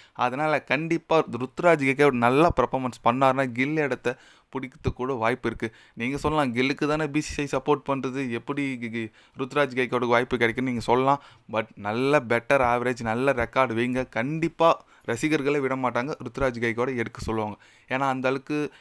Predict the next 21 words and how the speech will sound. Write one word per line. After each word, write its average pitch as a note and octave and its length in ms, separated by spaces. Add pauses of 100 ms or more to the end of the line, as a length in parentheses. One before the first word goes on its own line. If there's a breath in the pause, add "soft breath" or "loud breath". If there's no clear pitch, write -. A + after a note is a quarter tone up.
(120)
மீடியா C3 340
இருக்கு, B2+ 240
அந்த B2+ 160
அளவுக்கு A#2+ 220
ரசிகர்கள் B2+ 600
ஃபாலோ A#2+ 180
பண்றாங்க. A2+ 480 (220 loud breath)
அதனால B2 560 (140 soft breath)
கண்டிப்பா D#3 480
ரொ-, B2+ 240
ரொம்ப F3+ 460
இது C#3 160 (220)
ஆர்வமா C#3+ 420
இருக்காங்க B2+ 340
இந்த C3 160
தொடரை A#2+ 420
குறித்து. A#2 440
ஏன்னா C3 180
நிறைய D#3+ 640
முன்னணி C#3+ 400
வீரர்கள், C#3 400